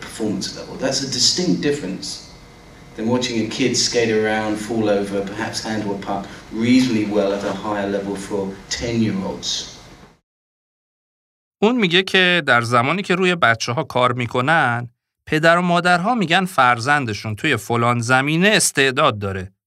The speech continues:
Speaker 2: در حالی که این پتانسیله، نه استعداد. واژهٔ استعداد باید تا زمانی که اون پتانسیل به کار گرفته بشه و منجر به بالاترین سطح از عملکرد در اون حوزه بشه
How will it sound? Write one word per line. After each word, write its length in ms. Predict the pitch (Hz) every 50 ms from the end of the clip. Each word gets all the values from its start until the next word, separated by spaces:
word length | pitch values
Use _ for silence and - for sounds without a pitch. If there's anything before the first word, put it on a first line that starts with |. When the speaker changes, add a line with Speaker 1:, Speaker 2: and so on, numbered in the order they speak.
| _ _ _ _ _ _ _ _ _ _
Speaker 2:
در 140 | 170 170
حالی 180 | 180 208 226 233
که 100 | - 233
این 160 | 226 233 240
پتانسیله، 1040 | - - 160 143 139 - 139 139 131 123 - - 123 131 156 160 143 120 95 90 - _ -
نه 120 | 135 151
استعداد. 720 | 185 185 147 - - - 117 104 101 95 101 92 90 85 - _ _ _ _ _ _ _ _ _ _ _ _ _ _ _ _ -
واژهٔ 440 | 139 170 180 180 208 240 240 247
استعداد 760 | 220 156 147 - - - 131 127 127 135 139 139 139 139 139 -
باید 240 | 135 135 151 185
تا 140 | - - 170
زمانی 440 | 147 131 139 127 123 139 151 175 175
که 120 | 170 -
اون 120 | 170 175 170
پتانسیل 680 | - 135 117 - 123 117 113 113 - - 131 147 151
به 160 | 151 - 113
کار 300 | 101 - 139 147 160 165
گرفته 380 | 131 113 104 101 98 - - 110
بشه 280 | 104 101 92 - -
و 180 | 104 98 92 87
منجر 440 | 92 113 123 127 123 - 147 151 165
به 100 | 170 170
بالاترین 720 | 156 127 127 120 120 117 117 113 110 - 113 110 113 110
سطح 500 | 104 - - - 135 143 151 156 - 151
از 140 | 135 127 - -
عملکرد 580 | 120 113 113 110 107 101 104 - 131 139 135
در 180 | 117 120 113 117
اون 100 | 131 123
حوزه 360 | 107 113 113 107 101 110 131
بشه 560 | 139 127 101 - - 123 120 123 123 127 127